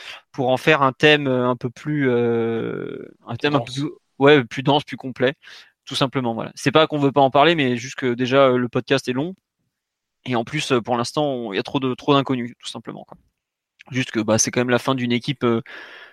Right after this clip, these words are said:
Speaker 1: qui a été importante pour le club et qui a existé pendant, bah, depuis, euh, pratiquement la création et tout ça, quoi. Donc, ça, ça, ça m'a fait quelque chose, mais c'est comme ça, c'est une décision et qui, pour le coup, euh, se défend, euh, bon, on aura le temps d'y revenir. On a fait le tour de l'actualité du P S G pour cette semaine, ça a été très dense.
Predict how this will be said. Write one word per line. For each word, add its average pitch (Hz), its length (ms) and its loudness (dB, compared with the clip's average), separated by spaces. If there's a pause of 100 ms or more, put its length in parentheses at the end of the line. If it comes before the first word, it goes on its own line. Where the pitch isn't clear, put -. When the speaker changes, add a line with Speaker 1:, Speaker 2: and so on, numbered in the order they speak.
(120)
Speaker 1:
qui - 80 2
a 123 40 6
été 123 120 4
importante 127 480 4
pour 127 160 0
le 123 100 4
club 156 300 6
et 123 240 6
qui 123 120 0
a - 20 6
existé 120 480 -2
pendant, 120 340 -4
bah, 113 140 -2
depuis, 120 380 -6
euh, 117 40 -4
pratiquement - 460 -6
la 110 80 0
création 120 420 -4
et - 20 -10
tout 117 100 -12
ça, 107 120 -6
quoi. 127 140 -8
Donc, - 160 -20
ça, 110 240 -2
ça, 131 320 2
ça 147 100 -2
m'a 143 80 -2
fait 165 120 0
quelque 170 180 0
chose, 170 200 0
mais 127 140 0 (840)
c'est - 160 -2
comme 180 160 4
ça, 202 160 6
c'est - 140 0
une 156 60 2
décision 151 460 4
et 170 60 2
qui, 156 120 -2
pour 156 200 4
le 151 80 8
coup, 185 320 0
euh, 135 180 2
se - 160 -8
défend, 135 720 0
euh, - 20 -2
bon, 117 300 -8
on 107 80 -14
aura 107 140 0
le 127 40 -2
temps 143 160 -4
d'y 131 80 -6
revenir. 117 300 -6 (1300)
On 220 120 2
a 240 100 4
fait 240 120 2
le 208 80 -6
tour 240 100 6
de 220 60 4
l'actualité 208 420 4
du 185 140 -4
P 190 100 4
S 175 80 4
G 180 80 2
pour 175 140 0
cette - 180 -8
semaine, 175 300 2
ça 208 140 -2
a - 20 4
été 170 140 -2
très 151 200 0
dense. 151 560 -2